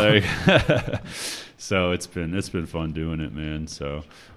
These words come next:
Speaker 2: well, what's, uh, what's the best way, I mean, people to find you? Uh, in, what's your Instagram? Rec Services?
Speaker 1: Uh, yeah, I mean, you can go on any social media.
Speaker 2: Just
Speaker 1: Put this hashtag
Speaker 2: R-, R E K
Speaker 1: Services.
Speaker 2: Services.
Speaker 1: Yeah.
Speaker 2: Hashtag,
Speaker 1: Uh,
Speaker 2: so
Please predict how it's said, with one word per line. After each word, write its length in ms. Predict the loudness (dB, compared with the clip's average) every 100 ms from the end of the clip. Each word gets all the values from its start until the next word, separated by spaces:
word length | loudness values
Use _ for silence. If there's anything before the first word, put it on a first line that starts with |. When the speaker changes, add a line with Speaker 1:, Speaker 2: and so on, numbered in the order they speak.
| 2
Speaker 2:
well, 120 | 4
what's, 320 | 6 4 4
uh, 720 | 2 6 6 8 8 6 4 2
what's 280 | 0 0 0
the 80 | 4
best 260 | 4 4
way, 300 | 4 6 6
I 60 | 4
mean, 140 | 4
people 240 | 2 0 0
to 60 |
find 300 | 0 2 2
you? 240 | 2 2 2
Uh, 120 | 2 2
in, 160 | 0
what's 180 | 0 0
your 120 | 0
Instagram? 460 | 0 2 2 2 0 -8 _ -2
Rec 140 | 0 2
Services? 320 | 0 2 8
Speaker 1:
Uh, 180 | 10 10
yeah, 280 | 10 10 8 4
I 80 | 2
mean, 160 | 4 4
you 80 |
can 140 | 4 6
go 120 | 6
on 120 | 4
any 260 | 2 2 2
social 360 | 2 0 0
media. 380 | 0 2 2 0 -4
Speaker 2:
Just 140 | -10 -4
Speaker 1:
Put 100 | -2
this 220 | -2 -4
hashtag 380 | -4 0 2 4
Speaker 2:
R-, 300 | 6 6 2 0
R 260 | 4 6 6 6
E 60 | 4 6
K 180 | 6 4
Speaker 1:
Services. 460 | 4 2 2 2 2
Speaker 2:
Services. 440 | 0 -2 -4 -2
Speaker 1:
Yeah. 260 | 0 0 -4 -14 -8
Speaker 2:
Hashtag, 360 | -6 -6 -6 -4
Speaker 1:
Uh, 60 |
Speaker 2:
so 80 | 2